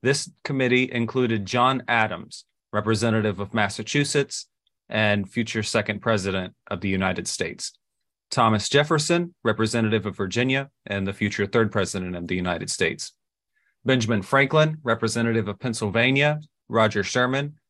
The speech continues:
representative of Connecticut, and Robert Livingston, representative of New York.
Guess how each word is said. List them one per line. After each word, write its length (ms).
representative 640
of 120
Connecticut, 680
and 140
Robert 340
Livingston, 680
representative 680
of 160
New 100
York. 360